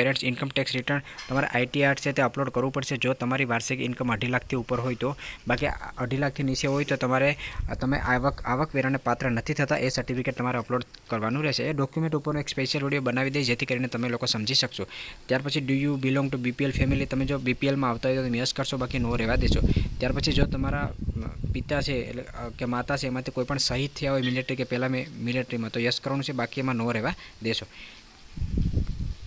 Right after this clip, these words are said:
ત્યાર પછી નીચે આવશો તો અહીંયા હવે તમારે ખાસ માહિતી છે ફિલ કરવાની છે. તમારા બેંક એકાઉન્ટ નંબર, તો આમાં તમારે કાંઈ પણ મિસ્ટેક નથી કરવાની, કારણ કે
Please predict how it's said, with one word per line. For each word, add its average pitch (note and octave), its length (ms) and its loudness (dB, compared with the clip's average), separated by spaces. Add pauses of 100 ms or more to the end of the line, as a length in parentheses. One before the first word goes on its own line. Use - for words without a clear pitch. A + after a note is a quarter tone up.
(120)
ત્યાર C3 140 2
પછી D3 200 2
નીચે C#3+ 240 4
આવશો D3+ 200 2
તો D3 100 2
અહીંયા C#3 280 6
હવે C3+ 140 2
તમારે C#3+ 280 2
ખાસ - 320 2
માહિતી B2+ 300 0
છે C#3 140 2
ફિલ C3+ 180 2
કરવાની C3+ 260 4
છે. D3+ 100 0
તમારા C3+ 280 0
બેંક B2 300 0
એકાઉન્ટ C3+ 300 0
નંબર, C#3 220 0
તો C3+ 120 -4
આમાં B2 240 0
તમારે C3 240 -2
કાંઈ A2+ 160 -2
પણ C3 140 -4
મિસ્ટેક A#2+ 320 -2
નથી A#2+ 220 0
કરવાની, C3+ 300 4
કારણ C3 280 2
કે D3+ 160 2